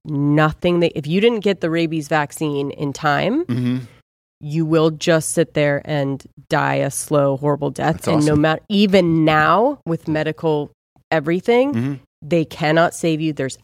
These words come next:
Speaker 1: absolutely nothing they can do.
Speaker 2: Great.
Speaker 1: Um,
Speaker 2: Great.
Speaker 1: there's one girl that they tried something. They put her in a coma for a very long time to see if the body would just, like, heal itself. She
Speaker 2: Mm-hmm.
Speaker 1: did come out, but she is, like,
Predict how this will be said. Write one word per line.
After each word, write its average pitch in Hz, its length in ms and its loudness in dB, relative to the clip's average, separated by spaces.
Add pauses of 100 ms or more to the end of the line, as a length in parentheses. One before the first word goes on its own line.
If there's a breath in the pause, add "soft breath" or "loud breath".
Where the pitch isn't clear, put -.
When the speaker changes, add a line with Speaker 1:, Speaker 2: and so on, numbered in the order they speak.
(100)
Speaker 1:
absolutely 160 500 -2
nothing 160 340 0
they 156 120 0
can 165 180 -6
do. 147 400 -4 (320)
Speaker 2:
Great. 87 260 -10 (840 loud breath)
Speaker 1:
Um, 151 520 4
Speaker 2:
Great. 85 300 -10 (500)
Speaker 1:
there's 170 200 0
one 175 380 2
girl 175 240 4
that 165 140 0
they 165 120 2
tried 160 480 -2
something. 165 380 0
They 151 100 2
put 147 240 -4
her 160 120 0
in 147 120 0
a 139 80 -6 (180)
coma 170 600 2
for - 200 -2
a 147 40 0
very 151 320 2
long 151 220 0
time 156 240 0
to 147 80 0
see 147 200 -6
if 147 120 -8
the 151 80 -4
body 143 320 -2
would 143 180 -8
just, - 220 -10
like, - 300 -10 (520 soft breath)
heal 165 320 0
itself. 147 600 -2
She 104 280 -4
Speaker 2:
Mm-hmm. 117 140 -10
Speaker 1:
did 165 240 0
come 156 200 0
out, 143 240 0
but 147 140 -6
she - 160 -8
is, 139 160 -8
like, - 280 -10